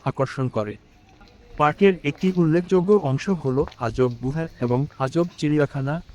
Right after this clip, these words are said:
যেখানে কৃত্রিমভাবে বিভিন্ন প্রাণী ও অদ্ভুত জিনিসপত্র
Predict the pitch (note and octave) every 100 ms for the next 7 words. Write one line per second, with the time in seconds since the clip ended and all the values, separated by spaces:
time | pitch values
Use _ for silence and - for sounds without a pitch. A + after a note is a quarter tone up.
0 | - - C#3+ C#3 E3+ E3 E3 D3 C#3+ E3+
1 | D3+ C3 C3+ D3+ B2 B2 D3 D#3 E3+ -
2 | A#2+ C#3+ F3+ A2+ G#2+ A2+ B2 D#3+ - D#3+
3 | E3 - D3 -